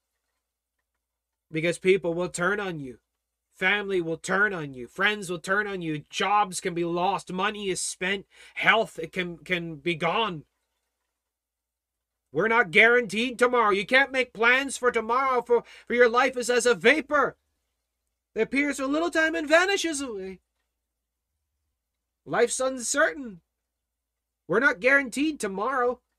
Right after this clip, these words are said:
You can't plan the future. "Take no thought of the morrow," as Scripture says. You take thought of Christ.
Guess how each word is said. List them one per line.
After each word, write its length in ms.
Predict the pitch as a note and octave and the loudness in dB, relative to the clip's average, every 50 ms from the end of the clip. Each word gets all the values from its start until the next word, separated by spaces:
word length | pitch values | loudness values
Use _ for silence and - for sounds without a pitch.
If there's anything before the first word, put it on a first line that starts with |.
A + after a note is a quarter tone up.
| _ _ _ _ _ | _ _ _ _ _
You 100 | - G3 | -10 -8
can't 300 | F3+ - C4+ C#4+ C#4+ C#4 | -4 -4 -4 -4 -4 -6
plan 480 | - - A#3+ C#4 D4 D#4 E4 E4+ F4 F4 | -8 -4 0 2 2 2 2 2 0 -2
the 100 | E4+ - | -4 -2
future. 540 | - C4+ C4 C4+ G3 - - G#3+ F#3 A#2+ - _ _ _ _ _ | 0 2 2 2 2 -2 -4 -6 -6 -6 -8 _ _ _ _ _
"Take 280 | - G3 G#3 A#3 A3+ | 2 4 4 4 4
no 180 | A3+ C4 C#4 D4 | 2 0 0 0
thought 360 | C#4+ - C4 C#4 D#4 F4 E4+ | 0 0 2 4 6 6 4
of 120 | E4+ D4 B3+ | 4 2 0
the 80 | C#4 | 0
morrow," 420 | B3+ B3 B3+ A#3+ A3 G3+ F#3 D#3+ D#3+ | 2 2 4 4 4 2 2 2 2
as 140 | D#3+ D3+ | 0 0
Scripture 420 | - - F3+ E3 - - - F3 D3+ | -2 -4 -6 -6 -6 -4 -4 -4 -4
says. 540 | - - F#3 F3 D3+ A#2 A2 G2 - - - _ _ _ _ _ _ _ _ _ _ _ _ _ _ _ _ _ _ _ _ _ _ _ _ _ _ _ _ _ _ - B2 | -4 -6 -6 -6 -8 -8 -10 -14 -16 -18 -20 _ _ _ _ _ _ _ _ _ _ _ _ _ _ _ _ _ _ _ _ _ _ _ _ _ _ _ _ _ _ -16 -14
You 80 | B2 | -14
take 260 | A#2+ - D3 C#3+ C#3 | -12 -10 -10 -12 -12
thought 280 | - - D#3+ D3+ D3+ C#3+ | -10 -10 -8 -8 -8 -8
of 120 | B2+ - | -10 -14
Christ. 460 | _ - D#3+ C3+ B2 A2+ _ _ _ | _ -18 -18 -18 -18 -20 _ _ _